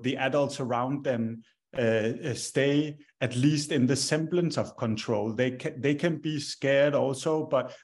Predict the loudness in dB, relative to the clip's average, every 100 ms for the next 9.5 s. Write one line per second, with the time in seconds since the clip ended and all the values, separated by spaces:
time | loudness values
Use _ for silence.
0 | -4 -4 -2 -2 2 2 0 -2 -2 0
1 | -2 -4 -12 -8 -8 -8 -14 -4 0 2
2 | 2 2 2 2 0 -2 -2 -2 2 2
3 | 2 -2 -2 -2 -4 -8 -8 -6 -8 -6
4 | -6 -6 -12 -14 -20 _ 4 4 4 2
5 | 4 6 6 4 2 2 2 2 -2 2
6 | 0 2 0 2 0 0 -2 -6 -2 -2
7 | -2 -14 -12 -2 0 2 0 -2 -8 -20
8 | _ 2 4 6 4 2 2 2 0 0
9 | -4 -2 -2 -2 -10